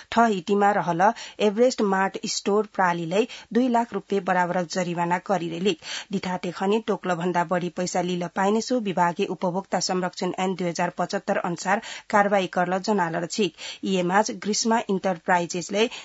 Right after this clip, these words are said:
व्यवसाय सँगै कागजपत्र लिएको विभागमा उपस्थित हखेलै निर्देशन दिइरहेले यसनिके ओखले इए साउन एक गते सोकोने अख्नी सम्मक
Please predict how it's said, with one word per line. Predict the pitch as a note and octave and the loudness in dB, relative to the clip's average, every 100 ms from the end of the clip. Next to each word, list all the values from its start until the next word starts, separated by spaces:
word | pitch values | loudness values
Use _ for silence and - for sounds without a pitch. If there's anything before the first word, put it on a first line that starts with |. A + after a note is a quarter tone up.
| - - | -12 2
व्यवसाय | A3 A3 A3 A#3+ A#3 | 4 4 2 2 2
सँगै | G#3 F#3+ G3 - | 2 0 0 0
कागजपत्र | F#3 F#3 - F3+ F3 E3+ | 0 -2 -4 -6 -4 -4
लिएको | F#3+ G3 G#3+ | -4 0 0
विभागमा | F#3+ F3+ F3 F#3 F#3+ | 2 2 2 2 -2
उपस्थित | F3+ F#3+ F3+ G#3 F#3 | -2 -4 -4 -6 -6
हखेलै | E3 - F3+ F3+ | -8 -4 -2 0
निर्देशन | F#3+ E3 F3 F#3 F#3+ | 0 -2 -4 -4 -2
दिइरहेले | G#3+ F3 E3 G3 F3+ - - - | -2 -2 0 0 0 -4 -14 -6
यसनिके | F#3+ F#3 E3+ A#3 | -4 -2 2 2
ओखले | B3+ F3+ G3 F#3 G3 | 2 0 -2 -2 -2
इए | G3 G3 | -2 -2
साउन | - F#3 F3+ - | 0 0 0 0
एक | G3+ G3 | -2 -2
गते | G3 - G#3+ A3+ _ _ _ _ - | -4 0 0 0 _ _ _ _ -8
सोकोने | - G#3 F3+ G3+ G#3 - | -4 -2 2 2 4 2
अख्नी | G#3 G#3+ | 0 0
सम्मक | F3+ G3+ F#3+ G3 | 0 0 2 2